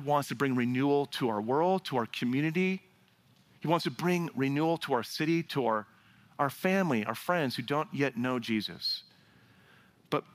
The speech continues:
it begins with us. And before God can bring renewal to the world around us, he's gotta reach us first and renew our life.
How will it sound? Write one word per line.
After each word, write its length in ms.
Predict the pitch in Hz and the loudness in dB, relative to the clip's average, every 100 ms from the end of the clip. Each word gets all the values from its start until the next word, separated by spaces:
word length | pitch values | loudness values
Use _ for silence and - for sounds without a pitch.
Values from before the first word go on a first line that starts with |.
| _ _ - | _ _ -4
it 200 | 147 117 | -2 0
begins 480 | 135 147 147 147 135 | 0 0 0 0 -2
with 180 | 120 117 | -2 -2
us. 380 | 92 - - - | -6 -10 -10 -6
And 120 | 120 | -4
before 360 | 120 - 180 202 | -4 0 2 2
God 220 | 196 185 | 2 0
can 140 | 175 | -2
bring 280 | 139 151 147 | 0 0 2
renewal 600 | 131 120 135 156 160 156 - _ _ _ | 0 2 0 0 0 -4 -14 _ _ _
to 100 | - | -6
the 80 | 127 | -2
world 280 | 123 139 113 | 0 0 0
around 440 | 104 127 156 131 | -2 0 0 0
us, 200 | 113 101 | -2 -4
he's 160 | 120 110 | -8 -8
gotta 340 | - 170 185 | -4 -2 -2
reach 380 | 135 139 139 - - | -2 -2 -2 -6 -6
us 260 | 127 117 | -6 -6
first 560 | - - 175 135 98 - - - - - | -14 -6 -2 0 -2 -8 -16 -20 -14 -4
and 140 | 131 | 0
renew 300 | 123 123 120 | 2 2 2
our 200 | 117 113 | 0 2
life. 560 | 107 156 123 82 - | 2 2 0 -8 -18